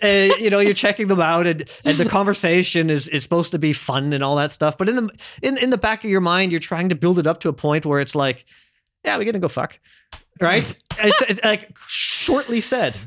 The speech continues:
Speaker 1: right?
Speaker 2: Ugh.
Speaker 1: That's just it. I mean, everything, uh, like, I'm talking about the, the final
Speaker 2: Mm.
Speaker 1: part where it's like, "You're gonna come back to mine. Am I gonna come back to yours?
Speaker 2: <laughs>
Speaker 1: You're gonna come in for coffee," right? Th-, that's all, that's all short talk for, "Let's, let's do that,"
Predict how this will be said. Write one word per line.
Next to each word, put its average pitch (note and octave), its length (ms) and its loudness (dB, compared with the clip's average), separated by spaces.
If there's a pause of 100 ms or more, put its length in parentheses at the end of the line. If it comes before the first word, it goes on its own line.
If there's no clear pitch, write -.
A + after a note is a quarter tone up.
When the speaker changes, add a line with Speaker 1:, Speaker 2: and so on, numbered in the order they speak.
(100)
Speaker 1:
right? A#3+ 300 4
Speaker 2:
Ugh. G3 140 -4 (400)
Speaker 1:
That's F#3 180 0
just G3+ 220 2
it. A3+ 240 -2
I E3+ 60 0
mean, G3 140 4
everything, A#3 480 -2
uh, G#3 160 -2
like, F#3+ 180 0
I'm F3+ 80 0
talking G#3 280 -2
about F#3 180 0
the, E3+ 120 0
the D#3 100 -4
final E3+ 300 0
Speaker 2:
Mm. A#3+ 100 -2
Speaker 1:
part D#3 200 0
where C3 120 0
it's B2+ 120 -4
like, A#2+ 160 -4
"You're A#2+ 100 -4
gonna D3+ 140 0
come D3+ 160 -2
back D3+ 200 -2
to C#3 80 -6
mine. D#3+ 260 -2
Am D3 100 -6
I C#3+ 100 -2
gonna D3 140 -4
come - 160 2
back D3+ 180 2
to D#3+ 120 2
yours? D3+ 320 4 (140)
Speaker 2:
<laughs> - 160 -2
Speaker 1:
You're G#3+ 100 2
gonna A#3 140 0
come A3 200 -2
in G#3+ 80 0
for G#3 120 -2
coffee," A3 400 -6 (320)
right? G3 220 0 (160)
Th-, A#3+ 160 0
that's B3 200 0
all, A#3 220 4
that's A#3 200 -2
all A3 120 2
short A#3 340 0
talk C#3+ 260 -2
for, C3+ 320 0 (100)
"Let's, F3+ 280 -8
let's D#3+ 180 -2
do G3+ 160 4
that," A2 240 0